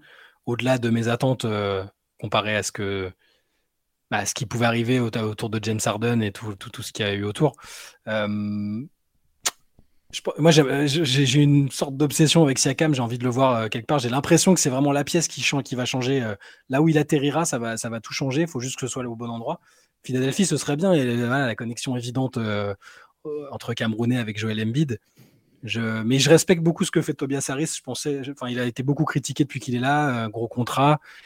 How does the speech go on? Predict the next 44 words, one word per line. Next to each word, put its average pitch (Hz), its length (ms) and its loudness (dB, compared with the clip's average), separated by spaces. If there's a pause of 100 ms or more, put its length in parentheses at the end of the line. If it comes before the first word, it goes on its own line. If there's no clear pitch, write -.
(220)
Et 110 100 0
effectivement, 147 480 4
il 143 80 8
est 120 60 0
quand 127 120 -6
même 123 120 0
très, 143 220 -4
euh, 113 260 -6 (500)
il - 80 -16
fait 147 80 0
vraiment 131 240 4
le 135 80 2
job. 151 240 8
Il 120 120 0
est 120 60 0
discipliné. 135 760 2
Euh, 110 120 -2
il, 110 420 -8
il 113 60 -12
sait 123 140 -4
faire - 200 -6
quand 131 80 -6
même 120 120 0
beaucoup 117 200 -8
de - 60 -14
choses. 160 280 2 (680)
Mais 127 300 0
j'ai 127 300 -2 (600)
l'impression 175 520 2
qu'un 143 200 2
Siakam, 160 460 2
ce 131 140 -4
serait - 180 -6
une 123 160 -2
vraie 135 240 -6
plus-value 123 400 -6
par 117 140 -10
rapport 104 300 -8
à, 104 140 -4
par, 104 500 -10
par 104 100 -6
rapport 101 220 -6
à 98 40 -4
Harris. 95 220 -12